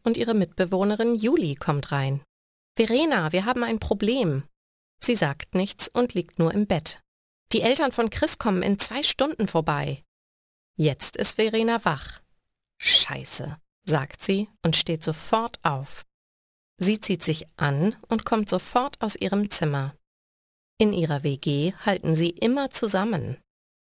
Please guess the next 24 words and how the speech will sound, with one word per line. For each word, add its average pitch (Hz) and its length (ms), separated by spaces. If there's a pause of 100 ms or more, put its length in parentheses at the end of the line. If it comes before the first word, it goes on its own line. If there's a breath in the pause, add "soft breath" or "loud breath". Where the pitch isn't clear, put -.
(140)
Wenn 170 140
die 156 160
Eltern 180 460
von - 160
einem 165 260
Mitbewohner 156 680
zu 156 160
Besuch 156 400
kommen, 151 560
dann 139 200
muss 165 200
die 240 180
Wohnung 175 420
perfekt - 600
geputzt - 520
sein. 135 320 (960)
Chris - 360
macht 196 280
einen 220 300
Plan. 143 500 (540)
„Juli, 262 500 (120)
Richard 208 400
und 185 180
Sam, 143 480